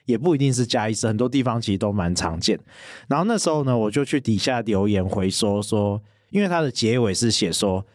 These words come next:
只希望市政府或者是相关单位可以多盖几条人行道，他也不是要去检举的意思。然后我就去留言说，哦，我当时在咨询的时候有提到，希望嘉义市的人行道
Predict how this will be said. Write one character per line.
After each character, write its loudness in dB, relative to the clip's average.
只 0
希 0
望 0
市 0
政 0
府 -10
或 0
者 0
是 2
相 0
关 0
单 -2
位 2
可 -4
以 -2
多 -2
盖 -4
几 -8
条 -2
人 2
行 0
道， 0
他 2
也 -4
不 -20
是 -6
要 2
去 -4
检 -2
举 -2
的 -2
意 -2
思。 -4
然 2
后 0
我 -2
就 0
去 -2
留 2
言 2
说， 0
哦， 2
我 -4
当 -4
时 -4
在 0
咨 -2
询 0
的 0
时 -2
候 -2
有 0
提 -2
到， 2
希 -2
望 0
嘉 -4
义 -4
市 0
的 2
人 0
行 0
道 -6